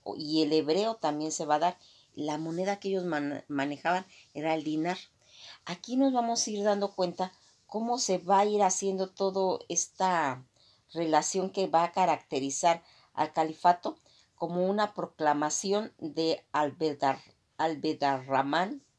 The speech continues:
tercero, que en el novecientos veintinueve va a suponer toda esa creación de esa península ibérica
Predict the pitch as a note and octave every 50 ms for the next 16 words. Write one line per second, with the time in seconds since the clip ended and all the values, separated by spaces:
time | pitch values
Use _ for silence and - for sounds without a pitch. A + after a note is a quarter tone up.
0 | _ _ _ _ _ _ - - F3 E3 - - G#3 G3+ F3+ D3+ D3 - _ _
1 | _ _ _ - - _ _ _ _ _ _ _ _ _ _ - - F#3+ G3+ G3
2 | G3 G3 - - - _ _ _ _ - C#3 D3 C#3+ D3 D3 C#3+ C#3+ D3 D3 D3
3 | C3+ D3 C#3+ - F3+ F3 F#3+ F#3+ F#3 F#3+ F#3 F#3 F#3+ F3+ F3+ E3+ F3 F#3 G3+ -
4 | - - - _ _ - F3+ G#3+ A3 - A3 G3+ - - F3+ F3 F#3 F#3 F#3 G#3
5 | G#3 G#3 G#3 - F#3+ F3+ - D#3 D#3 D3+ D3+ - - F#3 F#3 F#3 F#3+ F#3+ - G3
6 | F#3 - - D#3 D3+ D#3+ E3 - - F3+ E3 D#3 D3+ D3+ C#3+ E3 F3 F3+ F#3+ F#3
7 | - G#3 C4